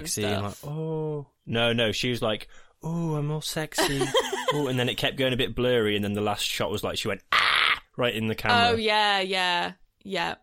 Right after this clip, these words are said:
Speaker 1: Rooney Mara as the sociopath.
Speaker 2: Oh, I
Speaker 1: Now,
Speaker 2: liked
Speaker 1: this
Speaker 2: that.
Speaker 1: is the one that I was like,
Speaker 2: That was, like,
Speaker 1: "Oh, I know which
Speaker 2: Clockwork
Speaker 1: one
Speaker 2: Orange,
Speaker 1: this is."
Speaker 2: wasn't it?
Speaker 1: Yeah,
Speaker 2: Yeah.
Speaker 1: yeah, yeah.
Speaker 2: She's cool.
Speaker 1: So she looked like the guy out of Clockwork Orange.
Speaker 2: Mm-hmm.
Speaker 1: The guy.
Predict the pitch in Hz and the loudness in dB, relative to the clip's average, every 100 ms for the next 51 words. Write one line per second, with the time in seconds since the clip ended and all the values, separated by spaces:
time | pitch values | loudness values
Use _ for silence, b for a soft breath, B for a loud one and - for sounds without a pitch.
0 | _ 120 127 147 143 131 131 127 123 127 | _ -2 0 2 2 2 2 4 2 2
1 | 113 - - 117 110 - 98 101 101 - | 0 -2 -2 0 0 0 -2 -2 -4 -2
2 | 208 196 123 120 151 165 156 131 117 113 | -2 0 2 2 2 2 2 2 2 2
3 | 110 107 107 104 - 113 110 220 214 202 | 2 2 0 0 2 4 4 4 2 2
4 | 190 202 185 175 165 196 185 180 185 175 | 2 0 0 0 -2 -4 -6 -8 -10 -10
5 | - - - 104 95 95 98 92 92 87 | -12 -4 0 2 2 0 -2 -2 -4 -4
6 | 85 - _ - 180 - - 190 - _ | -6 -8 _ -16 -14 -12 -12 -14 -18 _
7 | _ - 107 131 120 104 98 - - - | _ -6 -2 0 0 0 -2 -6 -12 -8
8 | 107 98 78 - 82 95 85 90 90 185 | -4 -2 -4 -8 -10 -8 -8 -6 -4 -6
9 | 185 202 - 104 - - - - 120 113 | -8 -14 -14 -14 -14 -18 -20 -12 -2 -2
10 | 104 92 | 0 -2